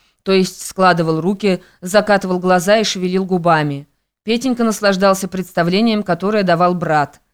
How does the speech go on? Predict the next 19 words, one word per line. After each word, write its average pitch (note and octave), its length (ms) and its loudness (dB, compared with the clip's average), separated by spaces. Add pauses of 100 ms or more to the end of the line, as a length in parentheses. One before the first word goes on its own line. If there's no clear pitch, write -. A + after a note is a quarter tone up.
(360)
За F3+ 220 -2
ними A#3 260 2
безмолвной G3+ 640 0
гурьбой F#3 400 0
следовал F#3+ 420 -2
кортеж F3+ 540 -4
дворовых. E3 680 -2 (720)
Иудушка G#3+ 460 0
поцеловал G3 500 2
маменьку F3+ 400 0
в E3+ 100 -8
ручку, A3 360 -6
потом F3 340 0
в D3+ 80 -12
губы, G3+ 320 0
потом F3+ 320 0
опять E3+ 300 -2
в D#3 60 -12
ручку, F#3 520 -4